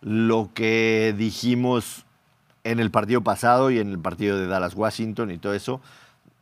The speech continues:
No veo manera de que con Tim Boyle esta ofensiva pueda poner muchos puntos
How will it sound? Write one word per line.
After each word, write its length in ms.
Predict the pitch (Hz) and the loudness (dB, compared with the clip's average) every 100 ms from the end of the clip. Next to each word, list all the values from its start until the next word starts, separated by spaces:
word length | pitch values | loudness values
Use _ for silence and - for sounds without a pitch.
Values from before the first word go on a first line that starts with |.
| - | -6
No 220 | 117 120 | 0 2
veo 200 | 127 139 | 4 4
manera 680 | 139 131 123 131 113 113 - | 4 0 0 0 2 0 -2
de 200 | - 107 | -8 -6
que 140 | 87 98 | -6 -8
con 220 | 98 98 | -8 -8
Tim 280 | 117 117 113 | -2 0 2
Boyle 400 | 110 110 113 - - | 2 2 0 -4 -10
esta 240 | 107 117 | -8 -8
ofensiva 600 | 107 101 95 107 110 104 | -8 -8 -6 -2 0 0
pueda 160 | 107 98 | -2 -6
poner 320 | 87 92 95 | -6 -6 -6
muchos 440 | 110 117 113 110 101 | -4 -2 -2 -4 -8
puntos 580 | - 113 98 117 131 | -6 -6 -2 -2 -4